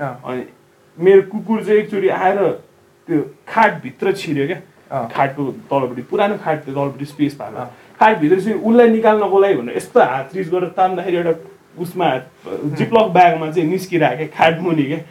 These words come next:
Speaker 2: उसले राखिदिएर गएर चाहिँ के, लास्ट
Speaker 1: अँ।
Speaker 2: टाइम आउँदाखेरि क्या।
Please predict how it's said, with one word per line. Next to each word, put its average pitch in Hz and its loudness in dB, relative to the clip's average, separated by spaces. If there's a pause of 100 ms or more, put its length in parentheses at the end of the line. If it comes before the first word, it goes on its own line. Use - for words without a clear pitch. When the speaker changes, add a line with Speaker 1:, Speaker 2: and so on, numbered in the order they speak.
(300)
Speaker 2:
उसले 214 6
राखिदिएर 220 6
गएर 165 0
चाहिँ 170 0
के, - -8
लास्ट 160 4
Speaker 1:
अँ। - -10
Speaker 2:
टाइम 151 -4
आउँदाखेरि 135 -6
क्या। 170 -8